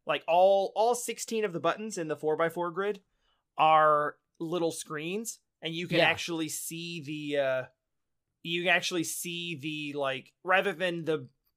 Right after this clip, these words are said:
Speaker 1: the notes coming down a grid or something, they just
Speaker 2: Right.
Speaker 1: pop up on the buttons themselves.
Speaker 2: And you hit
Speaker 1: And you
Speaker 2: those
Speaker 1: hit
Speaker 2: buttons.
Speaker 1: the, and you just press the buttons in order as they, as they light up to the music.
Speaker 2: That's cool.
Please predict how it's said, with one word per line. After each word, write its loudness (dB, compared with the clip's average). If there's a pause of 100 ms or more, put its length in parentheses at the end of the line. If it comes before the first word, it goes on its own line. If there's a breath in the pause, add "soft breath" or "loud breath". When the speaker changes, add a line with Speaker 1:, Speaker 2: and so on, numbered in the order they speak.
(220)
Speaker 1:
the -8
notes -2
coming -4
down -2
a -8
grid 2
or 0
something, -6 (280 soft breath)
they -2
just 0
Speaker 2:
Right. -8
Speaker 1:
pop 4
up 2
on 2
the -4
buttons -2
themselves. -4 (100)
Speaker 2:
And -8
you -6
hit 2
Speaker 1:
And -4
you 0
Speaker 2:
those 0
Speaker 1:
hit 0
Speaker 2:
buttons. -4
Speaker 1:
the, 2
and -6
you -8
just -6
press 0
the -4
buttons 0
in -8
order -2
as -4
they, -6
as -4
they -6
light -8
up -12 (200)
to -10
the -14
music. -4
Speaker 2:
That's -14
cool. -10